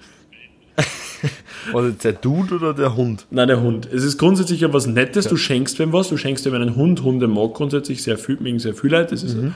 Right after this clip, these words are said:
Speaker 2: mal absolut nichts, nichts Falsches. Die rammeln halt ein bisschen was, ähm, und, und, und koten vielleicht ein bisschen, aber das dann andere Leute auch.
Speaker 1: Kotten? Köttel?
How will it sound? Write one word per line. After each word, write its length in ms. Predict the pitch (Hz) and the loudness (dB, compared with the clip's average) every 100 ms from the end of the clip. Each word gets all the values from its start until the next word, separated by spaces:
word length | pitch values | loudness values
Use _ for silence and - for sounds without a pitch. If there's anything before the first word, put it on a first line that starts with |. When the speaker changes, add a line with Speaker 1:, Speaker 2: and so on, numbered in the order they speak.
| - | -4
Speaker 2:
mal 100 | 110 | -2
absolut 380 | 98 - 123 120 | 0 2 0 0
nichts, 340 | 120 - - | -4 -6 -8
nichts 180 | 90 90 | -8 -8
Falsches. 420 | - 107 131 180 - - - - | -2 -2 0 -2 -4 -16 -20 -10
Die 180 | - 107 | -2 0
rammeln 340 | 104 110 143 147 | 2 2 4 4
halt 140 | 147 | 2
ein 60 | 143 | 2
bisschen 220 | 151 151 | 0 4
was, 360 | 151 147 - - - | 4 2 -4 -10 0
ähm, 600 | 120 117 117 117 117 113 - - - - _ - _ _ _ _ - - - - - | 2 4 2 0 0 -4 -14 -20 -20 -20 _ -20 _ _ _ _ -20 -20 -20 -16 -4
und, 180 | 208 | -2
und, 420 | 98 101 85 95 92 | -2 -6 -10 -14 -14
und 160 | 92 - | -14 -14
koten 400 | - 117 - 170 | -2 -2 0 0
vielleicht 320 | 147 151 147 | 2 2 2
ein 60 | 147 | 0
bisschen, 220 | 151 151 | 0 2
aber 160 | 123 | 2
das 180 | 113 110 | 2 0
dann 160 | - 101 | -2 -2
andere 320 | 92 107 110 | 0 2 4
Leute 260 | 101 95 95 | 4 2 2
auch. 200 | 127 - - - - - - | 0 -4 -20 -20 -20 -20 -10
Speaker 1:
Kotten? 380 | - 135 135 160 - _ - - _ | -4 -4 -4 -10 -10 _ -20 -20 _
Köttel? 340 | - - - | -12 -8 -6